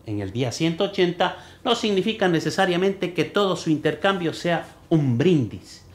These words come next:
Dependiendo de sus números, una parte de su ganancia en la venta de la propiedad renunciada aún podrá ser diferida,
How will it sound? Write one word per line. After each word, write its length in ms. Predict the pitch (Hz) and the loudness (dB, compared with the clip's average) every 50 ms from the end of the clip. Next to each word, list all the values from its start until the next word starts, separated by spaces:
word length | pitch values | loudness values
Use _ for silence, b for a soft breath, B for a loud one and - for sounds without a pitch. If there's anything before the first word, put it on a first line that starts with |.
| B B B B B | B B B B B
Dependiendo 640 | - 120 - - 156 165 170 233 262 240 185 110 - B B B B B B B - | -8 -6 0 2 2 6 6 6 6 4 2 -2 -6 B B B B B B B -4
de 100 | 117 117 | -2 -2
sus 220 | - - 180 185 | 0 0 0 2
números, 580 | 226 - 285 254 202 190 196 190 190 - - - - | 2 0 2 2 2 2 2 0 -2 -6 -10 -4 0
una 360 | 147 151 143 139 127 - - | 2 2 2 2 0 0 0
parte 380 | - 151 151 151 147 - 135 | 2 2 2 2 -2 -2 -2
de 100 | 120 117 | -2 -2
su 220 | 117 117 - 151 143 | -2 -2 -4 -2 0
ganancia 720 | 147 165 180 196 214 226 220 208 180 - - 139 113 - - - | 2 2 2 2 2 2 2 2 -2 -4 -6 -8 -8 -8 -8 -6
en 220 | 139 139 139 135 | -4 -2 -2 0
la 160 | 139 131 131 | 0 0 2
venta 460 | 131 151 185 190 175 156 - - 127 123 | 2 4 4 4 4 2 0 -2 -2 0
de 120 | 147 170 | 0 2
la 160 | 165 151 - | 2 0 0
propiedad 480 | - 147 139 135 170 190 208 202 - B B B B B B - | 0 -4 -2 0 0 0 0 0 -2 B B B B B B -2
renunciada 760 | 131 151 151 156 147 143 - - 170 165 165 160 160 - - - | 0 2 2 2 0 -2 0 2 2 2 4 2 0 -2 -2 0
aún 260 | 120 120 147 175 175 | 0 2 2 0 0
podrá 340 | - 143 127 120 123 131 120 | -2 -4 -4 -2 -2 -4 -4
ser 300 | - - 156 151 139 131 | -4 -4 -4 -4 -4 -4
diferida, 560 | 131 123 - 143 151 175 190 180 147 - - | -6 -6 -6 -4 -4 -4 -4 -4 -6 -8 -12